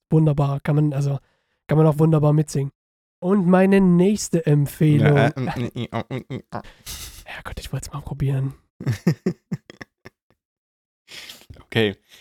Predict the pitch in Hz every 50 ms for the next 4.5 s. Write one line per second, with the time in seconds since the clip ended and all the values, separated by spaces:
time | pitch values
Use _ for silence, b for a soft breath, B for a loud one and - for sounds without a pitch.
0 | b b - 131 131 117 - - 117 113 - - 120 120 123 120 110 - 110 113
1 | 113 104 - 123 127 123 120 113 113 110 101 95 - - 117 113 110 92 104 107
2 | 110 117 110 - 110 110 120 113 - 104 98 110 110 101 - 110 101 - - 123
3 | 117 110 95 - 107 101 92 - 101 - - 104 101 104 104 95 - 101 101 113
4 | - - - - - 117 127 - - -